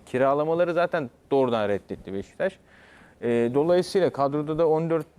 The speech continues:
yabancı var. Şimdi Beşiktaş geçmişte zaten bunun ceremelerini çekmiş bir kulüp. İşte on altı, on yedi yabancısı vardı. Lens, Adem Laiç, Tyler Boyd bir üç dört oyuncusunu birden kadro dışı bırakıp yan sahada çalıştırıyordu.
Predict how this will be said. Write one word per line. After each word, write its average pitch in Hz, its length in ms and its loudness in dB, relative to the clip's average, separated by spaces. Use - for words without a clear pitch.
yabancı 160 420 0
var. 143 220 2
Şimdi 117 280 -4
Beşiktaş 123 360 -4
geçmişte 139 440 -4
zaten 151 280 0
bunun 147 180 0
ceremelerini 151 560 -2
çekmiş - 380 -8
bir 143 80 -4
kulüp. 113 320 -4
İşte 117 220 -4
on 147 240 2
altı, 143 280 0
on 143 60 -2
yedi 139 180 0
yabancısı 143 420 -2
vardı. 135 200 0
Lens, 123 420 0
Adem 160 480 0
Laiç, 165 460 -4
Tyler 160 460 0
Boyd 185 180 0
bir 127 120 -4
üç - 240 -6
dört 214 220 2
oyuncusunu 180 520 -2
birden 180 180 0
kadro 175 360 0
dışı 170 240 -4
bırakıp 165 320 0
yan 165 160 2
sahada 175 260 0
çalıştırıyordu. 127 520 -4